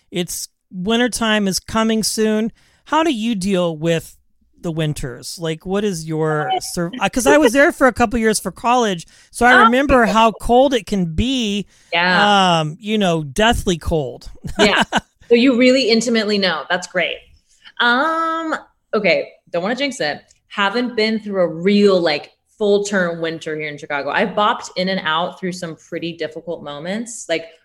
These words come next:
Speaker 2: the Halloween I was here two years ago was snowing. It was snowing.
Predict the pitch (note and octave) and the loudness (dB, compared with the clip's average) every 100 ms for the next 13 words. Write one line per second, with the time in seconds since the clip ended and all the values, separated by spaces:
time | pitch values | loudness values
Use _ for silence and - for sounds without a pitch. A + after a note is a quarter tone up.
0 | - G3 G3 G3+ G#3 G#3+ G3+ F#3 F3+ F3+ | -4 -2 0 0 0 0 0 0 -2 -4
1 | F3+ F3 F#3 E3 D3+ D#3 F3+ G3 G#3 A3+ | -6 -6 -6 -6 -6 -8 -6 -4 -2 -2
2 | A#3 E3 E3+ E3+ E3 - F3 C#3 - - | -4 -4 0 0 0 -6 -8 -8 -12 -20
3 | - _ F3+ F#3 F3 - A#2+ D#2+ D2 F#3+ | -20 _ -8 -4 -6 -8 -14 -14 -16 -20